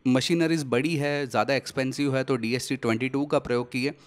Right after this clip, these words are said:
और छोटा-छोटा अगर आपको, अ, इस्तेमाल करना है, छोटी जगह पे लगाना है, तो डी एच टी इलेवन भी आपके लिए काफ़ी है। डी एच टी इलेवन और डी एच टी ट्वेंटी टू के बीच में अगर डिफरेंस की बात करें तो,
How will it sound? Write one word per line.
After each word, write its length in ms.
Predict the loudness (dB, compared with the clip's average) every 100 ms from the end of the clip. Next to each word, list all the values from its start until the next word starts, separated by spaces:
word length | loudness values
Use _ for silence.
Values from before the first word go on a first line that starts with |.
| -18 0
और 100 | 2
छोटा-छोटा 600 | 2 2 2 2 4 4
अगर 200 | 2 0
आपको, 380 | -2 0 0 2
अ, 240 | 2 2 2
इस्तेमाल 400 | 0 -2 0 0
करना 180 | 0
है, 60 | -2
छोटी 280 | -2 -4 -2
जगह 200 | 0 0
पे 120 | 0
लगाना 320 | -2 0 -2
है, 60 | 0
तो 120 | 0
डी 180 | 0 -2
एच 140 | -2
टी 120 | -2
इलेवन 320 | 0 0 2 2
भी 100 | 2
आपके 240 | 0 -2
लिए 120 | -2
काफ़ी 320 | 4 4 4
है। 160 | -6 -10 -14 -20 -20 -10 0
डी 140 | 4
एच 140 | 4 4
टी 120 | 2
इलेवन 300 | 4 4 4
और 100 | 2
डी 120 | 2
एच 140 | 2
टी 100 | 0
ट्वेंटी 320 | -2 0 0 2
टू 140 | 0
के 140 | 2
बीच 220 | 0 0 0
में 80 |
अगर 120 | 0 2
डिफरेंस 420 | 0 0 0 0
की 80 | 0
बात 260 | 2 2
करें 240 | 0 0 0
तो, 380 | 2 4 4